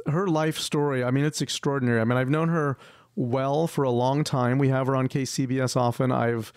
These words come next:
spoken with her many times off the air. Um, you know, her, her husband, I, I don't know if people know this much or maybe they've forgotten it, but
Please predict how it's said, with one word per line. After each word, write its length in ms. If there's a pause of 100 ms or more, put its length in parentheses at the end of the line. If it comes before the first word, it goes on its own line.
(320)
spoken 500
with 160
her 240
many 240
times 320
off 320
the 160
air. 320 (420)
Um, 540
you 120
know, 260
her, 380
her 220
husband, 640
I, 140
I 40
don't 220
know 100
if 80
people 260
know 180
this 320
much 480
or 340
maybe 340
they've 160
forgotten 360
it, 160
but 180